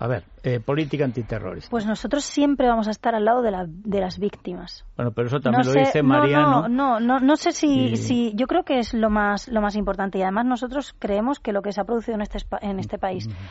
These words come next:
Speaker 2: con las víctimas del terrorismo de eta es, eh, inaudito y es lamentable. Y nosotros no vamos a considerar que esto es un conflicto entre bandos, ni que, ni que aquí haya que,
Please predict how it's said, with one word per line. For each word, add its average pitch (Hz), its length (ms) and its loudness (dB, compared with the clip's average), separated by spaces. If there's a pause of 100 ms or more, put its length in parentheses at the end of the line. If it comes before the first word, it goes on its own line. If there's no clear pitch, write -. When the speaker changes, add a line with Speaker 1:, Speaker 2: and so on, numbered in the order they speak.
(120)
Speaker 2:
con 214 140 -2
las 196 120 -4
víctimas 214 380 -4
del 208 140 -4
terrorismo 190 480 -4
de 185 120 -6
eta 262 240 -2 (320)
es, 226 280 -4
eh, 208 240 -6
inaudito 202 540 -2
y 240 100 0
es 202 80 -6
lamentable. 180 580 -6 (380)
Y 226 60 -4
nosotros 247 560 0
no 247 240 6
vamos 226 240 2
a 226 80 0
considerar 208 600 2
que - 80 -4
esto 208 180 -6
es 185 100 -10
un 208 80 -4
conflicto 208 480 -4
entre 196 260 -2
bandos, 226 800 2
ni 208 180 -2
que, 196 520 0
ni 202 200 -4
que 208 220 -2
aquí 202 260 -2
haya 202 220 2
que, 196 320 -4